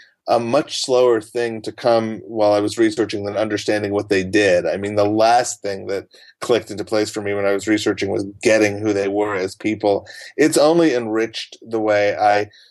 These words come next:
see their work. I mean, you know, certainly to know how much of, uh, his heart and of his life and of his own experience, uh, William Wyler poured into, um,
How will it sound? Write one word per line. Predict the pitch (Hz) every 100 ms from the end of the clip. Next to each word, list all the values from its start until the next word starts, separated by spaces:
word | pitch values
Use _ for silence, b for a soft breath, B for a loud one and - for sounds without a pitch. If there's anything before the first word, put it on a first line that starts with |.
| _
see | - 117
their | 107 104
work. | 104 101 98 110
I | 107
mean, | 110 110 110 - -
you | 139 127
know, | 117
certainly | 117 139 135 131 120
to | 113
know | 113 113 110 110
how | 117 113
much | 113 110 - - b b b _ _ -
of, | 117 110 - _ - - 78
uh, | -
his | - 131 110 101 - _
heart | - - 123 117
and | 101 104
of | 104
his | 98 92
life | 98 104 120 135 113
and | 101
of |
his | 101 98
own | 107 110
experience, | - - 113 113 107 104 -
uh, | 104 98
William | 101 110 107
Wyler | 104 101 107 101 -
poured | 117 107 101
into, | 101 101 - 101 98 98 -
um, | 104 98 98 101